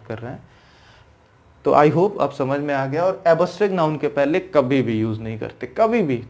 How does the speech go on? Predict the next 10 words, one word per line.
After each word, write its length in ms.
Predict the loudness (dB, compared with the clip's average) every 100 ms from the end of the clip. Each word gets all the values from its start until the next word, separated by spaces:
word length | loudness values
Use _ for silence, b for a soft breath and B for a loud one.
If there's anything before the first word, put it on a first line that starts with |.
| -4
"The 200 | 2 2
happiness" 640 | 2 -2 -2 -4 -4 -8
गलत 320 | -10 -8 -10 -10
है, 140 | -14 -14 b b 0
"the 160 | 2
sadness" 520 | 2 0 -2 -2 -6 -10 -14 -12
गलत 300 | -10 -10 -10
है, 200 | -14 -6
"the 200 | -2 0
honesty", 480 | -2 -4 -8 -8 -10